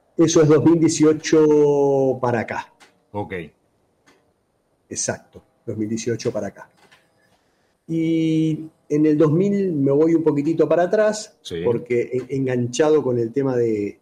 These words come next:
Speaker 1: de las variedades de la
Speaker 2: Ujú.
Speaker 1: finca,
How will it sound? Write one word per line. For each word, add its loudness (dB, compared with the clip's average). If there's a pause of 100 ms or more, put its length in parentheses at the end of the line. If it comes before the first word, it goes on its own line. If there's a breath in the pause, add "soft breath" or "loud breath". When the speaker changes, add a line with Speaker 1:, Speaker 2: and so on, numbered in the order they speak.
(140)
Speaker 1:
de -4
las -4
variedades -2 (180)
de -16
la -10
Speaker 2:
Ujú. -12
Speaker 1:
finca, -4